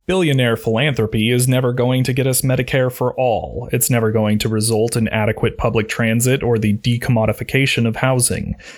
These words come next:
As nice of an idea as it is, that the goodwill of the incredibly wealthy will lead them to guiding society in positive ways, many of them are simply out of touch with the needs and desires of regular folks.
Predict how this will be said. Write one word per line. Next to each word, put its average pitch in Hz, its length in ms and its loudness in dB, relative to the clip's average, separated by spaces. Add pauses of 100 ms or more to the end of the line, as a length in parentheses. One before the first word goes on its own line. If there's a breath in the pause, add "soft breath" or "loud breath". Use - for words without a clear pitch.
(140)
As 104 200 2
nice 104 280 0
of 104 80 0
an 101 100 2
idea 107 500 2
as 104 160 0
it 104 120 -2
is, 110 440 0 (220 loud breath)
that 120 140 0
the 113 80 0
goodwill 123 480 0
of 117 100 0
the 117 140 0
incredibly 117 540 0
wealthy 113 420 0
will 110 160 2
lead 113 220 0
them 110 200 2
to 110 140 0
guiding 107 400 2
society 110 580 0
in 104 140 -2
positive 110 440 -2
ways, 127 540 0
many 156 280 2
of 120 120 2
them 113 240 2
are 117 60 2
simply 120 420 0
out 120 140 0
of 110 100 -2
touch - 320 -2
with 117 120 -4
the 110 60 0
needs 107 360 0
and 107 120 2
desires 104 520 0
of 104 100 -4
regular 95 300 0
folks. - 600 -2